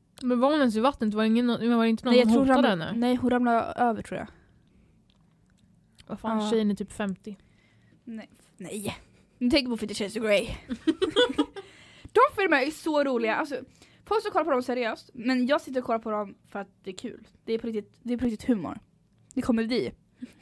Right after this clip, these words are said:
Speaker 2: It's comedy gold! Har du sett filmerna?
Speaker 1: Ja.
Speaker 2: Ja!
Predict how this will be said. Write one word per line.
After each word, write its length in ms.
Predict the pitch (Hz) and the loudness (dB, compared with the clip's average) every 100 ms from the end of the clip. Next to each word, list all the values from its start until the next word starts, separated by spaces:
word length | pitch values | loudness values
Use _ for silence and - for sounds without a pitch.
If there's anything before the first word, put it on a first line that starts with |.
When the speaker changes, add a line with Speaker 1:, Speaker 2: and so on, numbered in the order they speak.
| - - | -18 -8
Speaker 2:
It's 200 | 320 262 | -6 -4
comedy 440 | - 359 349 254 220 | 0 4 4 4 0
gold! 600 | 214 320 330 202 - 226 | -2 4 6 6 0 -2
Har 160 | 247 | 2
du 80 | 269 | 2
sett 320 | - 453 453 | 0 0 0
filmerna? 440 | - 240 269 175 - _ _ _ _ _ | 0 -2 -2 -4 -8 _ _ _ _ _
Speaker 1:
Ja. 340 | 254 220 208 - - | -12 -8 -8 -10 -4
Speaker 2:
Ja! 640 | 302 370 554 539 302 208 | 4 6 10 8 8 6